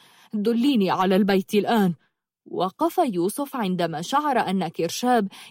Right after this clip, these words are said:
يتحدث إليها بلهجة آمرة، وحال بينهما، وقال له: "ليس الآن، المطر شديد بالخارج، وهناك عاصفة شديدة،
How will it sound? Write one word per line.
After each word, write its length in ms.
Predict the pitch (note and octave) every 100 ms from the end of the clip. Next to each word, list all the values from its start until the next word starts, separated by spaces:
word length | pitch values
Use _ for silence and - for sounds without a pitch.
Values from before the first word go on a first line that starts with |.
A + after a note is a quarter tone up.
| D#4+
يتحدث 600 | F#4 F#4 G#4 F#4 G#3 -
إليها 540 | D3 F#3 F3 G3 G3
بلهجة 840 | F#3+ F3 F#3 G3+ F#3+ F#3 F#3 G#3 C4+
آمرة، 380 | A3+ G3+ F#3+ - _ -
وحال 440 | F#4+ - G#4 A3
بينهما، 640 | E3+ E3+ F#3 F#3 F3+ D#3 - _ _ - - -
وقال 500 | F4 - G#4+ C#4 F3
له: 200 | E3+ F3 _ _ _
"ليس 420 | - A#3 A#3 G3+ F3
الآن، 380 | D3 E3 D#3+ - _ _
المطر 500 | B3 B3+ G#3+ A#3+ A3+
شديد 440 | A3 G3 F#3 G3+ F#3
بالخارج، 760 | F3+ E3 E3+ - G3 F3+ E3 - - -
وهناك 440 | A#3+ B3+ D4 D#4 A3
عاصفة 680 | D#3+ F#3 - G3 F3 E3+ F3
شديدة، 500 | - F#3 F#3+ D#3+ -